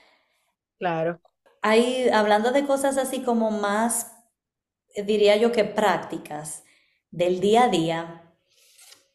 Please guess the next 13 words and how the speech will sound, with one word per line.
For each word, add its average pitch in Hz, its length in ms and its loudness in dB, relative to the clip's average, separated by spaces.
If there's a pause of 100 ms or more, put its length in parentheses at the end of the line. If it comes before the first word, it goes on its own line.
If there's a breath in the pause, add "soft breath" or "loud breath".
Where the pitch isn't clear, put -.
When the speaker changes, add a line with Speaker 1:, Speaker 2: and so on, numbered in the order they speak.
(280)
Speaker 2:
tú 208 140 6
ahorita 247 280 2
decías 214 340 2
de 185 120 -2
simplificar, 185 1000 -4 (800 soft breath)
pero 196 260 2
también, 196 1080 -4 (1400)
y 196 160 0
esto 208 180 2
va 214 160 4
para 196 180 0
mí 190 140 -6
misma, 160 640 -6